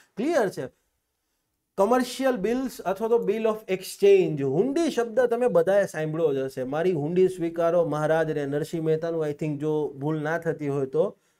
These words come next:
યસ, એમની રચના છે. ઓકે. અને હુંડી શું છે એ મારે તમને સમજાવવાની જરૂરિયાત નથી. એનો સાહિત્યક મીનિંગ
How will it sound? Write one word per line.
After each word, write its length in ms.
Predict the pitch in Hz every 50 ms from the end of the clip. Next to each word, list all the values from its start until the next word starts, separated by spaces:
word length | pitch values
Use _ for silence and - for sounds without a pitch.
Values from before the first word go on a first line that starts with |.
| _ - 143
યસ, 340 | 143 160 156 147 151 - _
એમની 440 | - 156 160 165 175 175 170 170 165
રચના 420 | 143 147 147 143 160 160 156 143 127
છે. 400 | - - 143 123 107 - _ _ _ _ _ _ _ _ _ _ -
ઓકે. 320 | 175 170 160 165 - 123 113 117 - - _ _ _ _ _ _ _ _ _ _ _ _ _ _ _ _ _ _ _ -
અને 140 | 151 170 180
હુંડી 380 | 156 139 147 165 170 196 196
શું 220 | - 196 185 185 180
છે 120 | 180 196
એ 60 | 196
મારે 300 | 170 143 131 147 160 180
તમને 320 | 180 160 147 147 156 165 165
સમજાવવાની 680 | 165 147 147 143 156 156 147 139 131 135 143 170 180 - _ _ _ _ _
જરૂરિયાત 600 | 123 143 147 139 147 160 170 185 190 - _ -
નથી. 640 | 143 143 151 165 180 185 180 180 - 123 120 - - -
એનો 180 | 170 180 180 151
સાહિત્યક 680 | - 156 151 - 220 233 - - - 233 233 - -
મીનિંગ 380 | 165 160 151 147 170 233 262